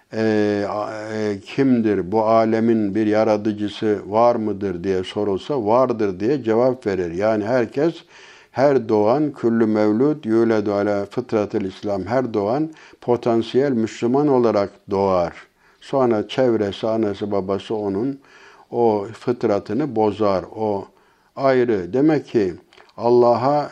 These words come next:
birinci derecede Allah'ın bizim üzerimizde hakkı vardır. Efendim Allah'ın hakkını, e, yani kulluk borcumuzu yerine getirmemiz lazım. E, sonra Allah'ı kendine,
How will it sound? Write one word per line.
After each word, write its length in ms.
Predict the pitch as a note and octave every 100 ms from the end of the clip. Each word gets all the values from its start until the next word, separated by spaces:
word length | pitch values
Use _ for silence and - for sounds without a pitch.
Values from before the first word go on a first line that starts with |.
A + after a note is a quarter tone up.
| - A#2
birinci 460 | A#2 A#2+ B2+ C3+
derecede 680 | A#2+ A2 G2 G#2 G2 C#3+ D#3 -
Allah'ın 640 | A2 G#2+ G#2+ G#2+ C3+ A2+
bizim 260 | G#2 A#2 A2
üzerimizde 560 | G2+ G#2 G2 F#2+ F#2 G2
hakkı 460 | F#2+ G2+ - A2+
vardır. 480 | G2+ F#2+ F2+ A#2+ D3+ C#3+ _ _ - - -
Efendim 540 | G#2 G#2 G2 G2 C#3
Allah'ın 560 | G#2 G#2+ G#2+ G#2 A2 A#2
hakkını, 760 | F#2+ G#2 - - G#2 G#2 G2 - _ _ _ -
e, 100 | G#2
yani 380 | G#2+ A2 G#2 G2 _ _ -
kulluk 480 | - A#2 B2+ C3 A2
borcumuzu 640 | G#2+ G#2+ G2+ G2+ G2+ C#3+
yerine 460 | A#2+ G#2 G#2+ A2+ G#2+ - _ _ -
getirmemiz 840 | G#2 G#2 A2+ G#2 G#2 A2 A#2 G#2
lazım. 500 | G2 F#2+ E2+ E2+ D2+ _ _ _ _ _ _ _ - G#2+
E, 600 | A2 G#2+ G#2 G2+ G2 G2 G2 G#2
sonra 560 | - C#3+ D3+ B2 D3
Allah'ı 520 | A2 A2+ A#2 A#2 C#3 C3
kendine, 800 | - A2+ A2+ A2+ A2 A#2+ C#3